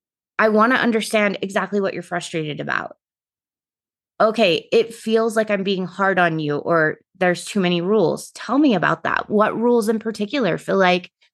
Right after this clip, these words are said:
they're too hard or that they don't take into account your needs? Help me understand where it feels unfair. Help me understand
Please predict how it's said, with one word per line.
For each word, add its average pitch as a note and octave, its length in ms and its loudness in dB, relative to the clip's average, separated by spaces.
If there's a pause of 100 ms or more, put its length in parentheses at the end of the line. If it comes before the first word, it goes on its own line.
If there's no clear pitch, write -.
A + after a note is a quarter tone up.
(260)
they're G3+ 180 2
too A#3+ 220 0
hard G#3 460 0 (520)
or B3 100 4
that B3+ 160 2
they B3 100 2
don't A3 240 2
take A3 160 -6
into A3 220 -2
account G#3 300 -2
your G#3 100 -2
needs? G#3 520 -4 (520)
Help C#4 180 2
me D#4+ 160 4
understand A#3+ 720 2
where G3 180 2
it - 100 -4
feels G#3 260 -2
unfair. G3+ 580 0 (1120)
Help B3+ 240 -2
me D4+ 120 4
understand A3 1040 0